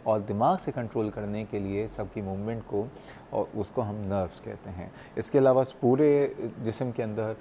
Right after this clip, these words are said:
मुख्तलिफ विज़राज होते हैं, मुख्तलिफ structures होते हैं जो कि बुनियादी नौइयत का काम करते हैं, जिसमें दिल है, जिगर है, फेफड़े हैं, गुर्दे हैं, वगैरह वगैरह बहुत सारी चीज़ें होती हैं। अब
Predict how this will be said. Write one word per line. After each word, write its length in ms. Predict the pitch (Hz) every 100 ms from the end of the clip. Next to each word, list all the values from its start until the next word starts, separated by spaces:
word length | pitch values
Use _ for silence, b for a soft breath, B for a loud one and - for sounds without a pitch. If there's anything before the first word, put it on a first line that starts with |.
| B B 120
मुख्तलिफ 420 | 113 - 127 120
विज़राज 640 | 104 107 110 117 123 110 101
होते 260 | 95 -
हैं, 260 | 101 104 110
मुख्तलिफ 500 | 107 101 117 117 107
structures 520 | - 107 - 113 110
होते 200 | 107 110
हैं 140 | 127 127
जो 120 | 113
कि 140 | 110 110
बुनियादी 460 | 104 101 101 101
नौइयत 340 | 104 101 101 -
का 80 | 104
काम 240 | 101 98
करते 260 | 95 98 104
हैं, 60 |
जिसमें 320 | 98 95 98 98
दिल 140 | 104
है, 260 | 98 101 95
जिगर 320 | 101 101 95
है, 140 | 98
फेफड़े 400 | 95 101 98 104
हैं, 300 | 101 95 95 92 B B -
गुर्दे 280 | 101 95 107
हैं, 220 | 98 98
वगैरह 300 | 98 92 95
वगैरह 300 | 90 87 98
बहुत 180 | 101 104
सारी 220 | 98 87
चीज़ें 260 | 85 85 92
होती 220 | 92 -
हैं। 160 | 82 - B B B B B 113 -
अब 120 | 143